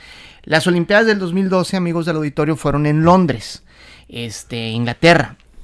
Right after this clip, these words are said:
Y Adidas le gana a Nike el patrocinio global de los Juegos Olímpicos. El acuerdo fue en aquel entonces que el perdedor no podría usar términos como London Olympics o dos mil doce,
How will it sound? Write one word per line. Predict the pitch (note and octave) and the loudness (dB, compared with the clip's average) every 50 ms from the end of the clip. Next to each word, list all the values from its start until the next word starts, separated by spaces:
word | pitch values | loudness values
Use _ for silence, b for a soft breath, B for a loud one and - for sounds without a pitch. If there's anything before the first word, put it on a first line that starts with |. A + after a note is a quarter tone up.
| - - | -4 0
Y | G3+ A3 A3+ A#3 A2+ - - | 2 4 4 4 2 0 0
Adidas | D3+ D#3+ E3+ G#3+ A3+ G3 D#3+ D3 D3 - - | 0 2 2 2 2 2 2 0 0 -2 -2
le | C#3 C3+ C3+ C3+ | -2 0 0 2
gana | C3 D3+ D#3+ D#3+ E3 E3+ F3 - - | 4 4 4 4 2 2 0 0 -2
a | D3 | -2
Nike | D3+ E3 F3 F3 D#3+ - - C#3+ C#3 D3 - - - | 0 2 2 2 2 0 -2 -4 -4 -4 -4 -8 -8
el | C#3+ B2+ B2+ | -8 -8 -6
patrocinio | - - B2 - - - A#2+ A2 - C#3+ D3+ D#3+ E3+ E3 | -6 -6 -8 -8 -8 -10 -10 -8 -6 -4 -2 0 0 0
global | C#3+ C#3+ C3+ B2+ B2 A#2+ B2+ B2 C3+ C#3+ D3 C#3+ | 0 0 0 0 0 0 0 0 0 0 0 0
de | C#3 C3 | -2 -2
los | B2 A#2+ - | -4 -6 -8
Juegos | - - G#2+ G#2+ A2 A2 G#2 - B2 | -10 -14 -14 -14 -14 -16 -16 -12 -8
Olímpicos. | A#2+ B2+ D3+ D#3 D#3 D#3 C#3+ A2+ - - - - - B B B B B B B B B B | -4 0 0 0 0 -2 -6 -10 -10 -14 -18 -20 -20 B B B B B B B B B B
El | - C3 B2+ | -4 -2 -2
acuerdo | B2+ - - D3+ D#3 D#3+ D#3+ F3+ E3 | -2 0 2 4 4 4 4 2 0
fue | - F3 D#3+ | 0 0 0
en | E3 F3 | 0 0
aquel | E3 - E3+ E3 | -2 -2 -2 -2
entonces | F3 F3+ E3 F3 E3 D3 E3 D#3 - | -2 0 0 -2 -2 -2 -2 -6 -8
que | - C3+ | -8 -8
el | A#2+ A2+ | -8 -6
perdedor | - - B2 A#2 A2+ A#2 A2+ A2+ B2+ C3+ D3 D3 | -6 -6 -6 -4 -4 -4 -2 0 0 0 0 0
no | D3 D3 C#3+ | -2 -4 -4
podría | - D#3 C#3+ C#3 C3+ B2+ D3+ E3+ G3 G3+ F3+ D#3+ | -6 -4 -4 -2 -2 -2 -2 -2 0 0 0 0
usar | C3+ A#2+ - - B2 A#2 G#2 - - B B B B B B B B _ | -2 -4 -6 -6 -6 -6 -6 -8 -14 B B B B B B B B _
términos | - C#3 C3 C#3 D3 D3 D3 C#3+ C3 - | -2 -2 0 0 0 -2 -2 -4 -6 -8
como | - B2 A2+ A2 A2 | -8 -8 -6 -4 -4
London | A2 A#2+ C3+ C#3+ D3 D3 D3 C#3+ C#3+ | 0 2 2 2 2 2 2 0 0
Olympics | C#3 C#3 C#3+ C#3 C3+ C#3 - D3 C3+ - - - - | 0 0 0 0 0 0 -2 -4 -4 -6 -8 -12 -12
o | D2+ - | -10 -10
dos | - G#2+ G#2 G#2+ | -10 -12 -10 -6
mil | A2+ B2 C3 C#3 C#3+ | -4 -2 0 2 2
doce, | D3+ D3+ D3+ C#3 - - C#3 C#3 C#3 | 4 4 2 2 0 -2 -2 -2 -2